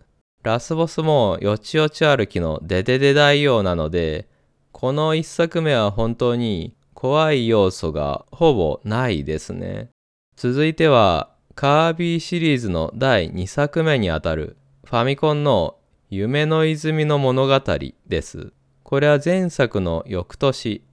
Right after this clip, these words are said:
千九百九十三年に発売されたもので、先ほども触れたんですが、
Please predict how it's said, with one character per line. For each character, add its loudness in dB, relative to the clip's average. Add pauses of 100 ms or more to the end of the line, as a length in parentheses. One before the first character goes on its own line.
(320)
千 -2
九 -2
百 0
九 -2
十 0
三 0
年 -2
に -6
発 -6
売 4
さ 0
れ 2
た 2
も 2
の 2
で、 -4 (240)
先 -6
ほ 0
ど 4
も 4
触 0
れ 4
た 2
ん -2
で -2
す -8
が、 -2